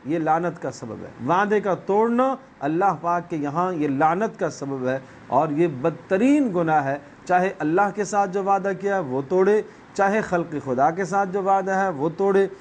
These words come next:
ये सब के सब बुरे आमाल। "व कुफ्रिहिम बि आयातिल्लाह", अल्लाह की आयत का इनकार करना,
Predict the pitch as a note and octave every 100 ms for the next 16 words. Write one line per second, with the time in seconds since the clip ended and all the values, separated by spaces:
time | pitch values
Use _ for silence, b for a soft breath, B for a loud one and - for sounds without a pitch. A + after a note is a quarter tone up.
0 | B B D3+ G#3+ - C#4+ A3 G3+ F3+ F3+
1 | C#3+ D#3+ D3+ C#3 C#3 C#3+ D3 B B D#3
2 | F3 C#4+ A3+ A#3 G#3+ G#3+ F#3 F3+ D#3 D3
3 | C3+ C3+ C3 B2+ A#2 C3+ D3+ D3 D3+ C3
4 | B2+ C#3 C3 D3 C3+ B2 A#2+ F#3 G3+ E3
5 | C#3+ C3